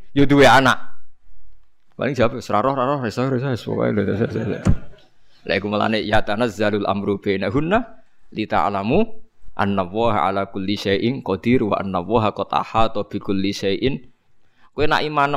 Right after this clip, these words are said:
wis ngene iki, ra kuwatir mati, ra kuwatir mlebu neraka. Wis biasa ae. Nah, bener Sayyidina Ali, "Lau kusyifal ghata mastattu yaqinan." Mbok aku sok ben muka syafah, imanku gak tambah, pancet.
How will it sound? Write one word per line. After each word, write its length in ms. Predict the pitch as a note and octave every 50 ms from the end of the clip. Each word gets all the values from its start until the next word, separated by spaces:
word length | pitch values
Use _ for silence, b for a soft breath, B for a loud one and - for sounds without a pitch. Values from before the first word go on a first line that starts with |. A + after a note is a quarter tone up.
| C#3+ C#3+
wis 80 | C3
ngene 240 | - C#3+ C#3 C#3 C3+
iki, 160 | C#3 D3+ D#3
ra 80 | C#3+ C3
kuwatir 400 | - C3 B2+ A#2+ A#2 A2 B2+ B2
mati, 320 | B2+ B2+ A#2 A2+ - D3+
ra 160 | C#3+ C3+ B2
kuwatir 320 | - A#2+ A#2+ A2 B2+ A#2+ A#2+
mlebu 240 | A#2+ A#2+ - A#2+ A2
neraka. 560 | G#2+ A2 A2 A2 G#2+ - - F2 G2 G2+ - -
Wis 160 | - C3+ C#3+ -
biasa 480 | - C#3+ B2 B2 - - - G#2+ E2+
ae. 240 | - - - - - - - - - - - - - - -
Nah, 160 | A#2+ C3+ -
bener 160 | G#2+ A2 A2+
Sayyidina 480 | - A2+ G#2 F#2+ A#2 A2 A2+ G#2 G#2+ G#2+
Ali, 80 | G#2+
"Lau 320 | G2+ G#2+ A2 A2+ A2 - -
kusyifal 460 | E3 - - B2 - B2 A2+ A2 -
ghata 560 | A#2+ B2+ - - - - - - - - -
mastattu 560 | - A#2+ A#2 A#2+ - - - A#2 - - A#2 A2
yaqinan." 560 | G#2+ F#2+ - - A2+ G2+ F#2+ D#2+ A#1 - - b b b b b b
Mbok 160 | b A#2 C3+
aku 220 | - C3 C3+ C#3 D#3
sok 160 | C#3+ - B2+
ben 160 | C3 C3+ C3+ C#3
muka 320 | C3+ C3 A#2+ - B2+ -
syafah, 400 | - - - - D#3 D3 D3+ -
imanku 400 | C3+ A2+ A2+ A2 A2+ - C3 A2
gak 160 | - F#2+ -
tambah, 480 | - G2 G#2 G#2 A2 G2+ F#2 G2+ - -
pancet. 480 | G#2 A2 A2+ G#2+ - - - - -